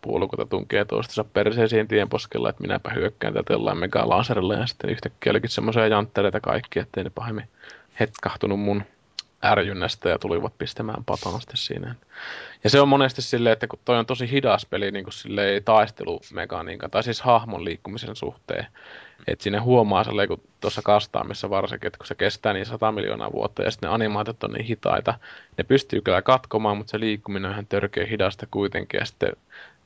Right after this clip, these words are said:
vihollinen juossut viereen ja näki, että se aloitti hyökkäämään, niin sä tiesit, että voi jumalaa, että kun mä en oo panostanut yhtään tohon harniskoihin tai tämmöset. Mulla on joku alun Kristusviitta tai jotain muuta seppeleitä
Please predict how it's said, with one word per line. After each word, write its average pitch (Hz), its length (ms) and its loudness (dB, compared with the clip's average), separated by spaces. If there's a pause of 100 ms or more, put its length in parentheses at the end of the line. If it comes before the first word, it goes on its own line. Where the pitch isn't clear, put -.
(160)
vihollinen 110 460 6
juossut 101 380 0
viereen 104 340 6
ja 92 60 2
näki, 104 220 -2
että 101 120 -2
se - 60 -4
aloitti 107 380 0
hyökkäämään, 95 500 2
niin 98 60 -8
sä 107 220 0
tiesit, 101 360 -2
että - 180 -14
voi 101 180 -2
jumalaa, 104 440 0
että - 260 -10
kun 104 100 -8
mä 101 60 -2
en 101 60 0
oo 104 120 -6
panostanut 101 440 -2
yhtään 104 420 -2
tohon 107 420 -4 (520)
harniskoihin 101 800 0
tai 87 140 0
tämmöset. - 460 -4
Mulla 98 360 4
on - 100 -8
joku 104 200 -2
alun 95 380 2 (220)
Kristusviitta - 680 -2
tai - 220 2
jotain 90 260 0
muuta 101 320 -2
seppeleitä - 600 0